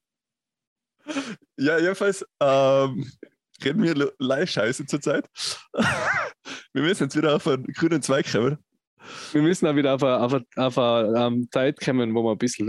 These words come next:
Speaker 2: wo wir ein bisschen, ähm, nicht wie auf Drogen sein.
Speaker 1: Echt? Ich sag ja, wir müssen es auf Nacht aufnehmen, weil in der Früh sind wir noch so drüber von der,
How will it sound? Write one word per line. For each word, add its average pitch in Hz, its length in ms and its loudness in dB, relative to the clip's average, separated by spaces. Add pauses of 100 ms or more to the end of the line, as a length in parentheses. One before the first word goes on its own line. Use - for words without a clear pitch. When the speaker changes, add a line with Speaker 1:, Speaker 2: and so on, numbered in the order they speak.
Speaker 2:
wo 110 200 -2
wir 107 40 0
ein 104 60 -4
bisschen, 110 420 -2
ähm, 104 540 -4 (340)
nicht 127 260 0
wie 117 80 4
auf 110 120 -2
Drogen 123 360 0
sein. 92 320 -4 (540)
Speaker 1:
Echt? - 300 -6 (340)
Ich 120 140 -2
sag 160 180 0
ja, 180 80 0
wir 156 100 2
müssen 156 280 0
es 147 120 -4
auf 117 160 0
Nacht 139 280 0
aufnehmen, 123 400 -2
weil 120 100 -2
in 113 80 0
der 113 100 0
Früh 135 200 -6
sind 127 180 -2
wir 127 80 0
noch 123 140 2
so 131 160 -2
drüber 127 440 2
von 120 140 -4
der, 113 140 0